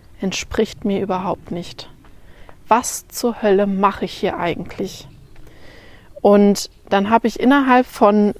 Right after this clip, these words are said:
einem Tag mein, mein Studium abgebrochen und habe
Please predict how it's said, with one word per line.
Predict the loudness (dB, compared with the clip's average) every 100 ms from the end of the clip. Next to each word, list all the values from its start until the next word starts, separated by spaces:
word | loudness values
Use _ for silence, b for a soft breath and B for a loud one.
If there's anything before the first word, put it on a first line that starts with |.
| -8 0
einem | 2 2 0
Tag | -2 0 0 0 -8
mein, | -4 0 0 -2 -4 -6
mein | -6 -4
Studium | -6 -6 -4 2 4 4 0 -2
abgebrochen | -2 -2 -6 -2 -2 0 0 -2 B B B B B B B
und | 0 2 2 0
habe | 0